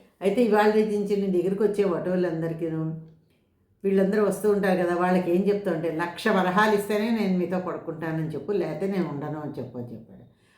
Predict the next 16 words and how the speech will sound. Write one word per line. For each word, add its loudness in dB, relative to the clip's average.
అక్కడ 0
ఉన్న 2
ముసలమ్మ, 2
"ఇలాంటివన్నీ 0
జరుగుతాయా 0
బాబు, 0
ఏదో 2
ఇప్పుడు -6
పొట్ట -6
గడుస్తుంది, -2
ఇప్పుడు -2
మీరు -2
ఇలా -2
చేస్తే -4
ఎలా?" -4
అంటే, -8